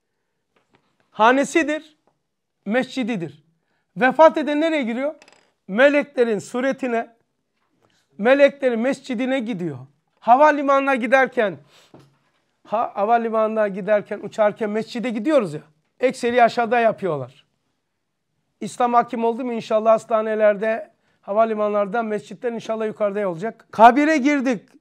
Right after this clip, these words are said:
Canlanmanız lazım. Kabir, yani toprak, melaikenin timsalidir. Hanesi, hani ev. Köy gidince nereye gidiyorsun Ali Rıza? Evine. Evine.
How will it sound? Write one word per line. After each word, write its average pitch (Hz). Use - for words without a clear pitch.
Canlanmanız 254
lazım. 156
Kabir, 285
yani 262
toprak, 277
melaikenin 262
timsalidir. 269
Hanesi, 277
hani 226
ev. 226
Köy 247
gidince 254
nereye 277
gidiyorsun 190
Ali 180
Rıza? 180
Evine. 233
Evine. 214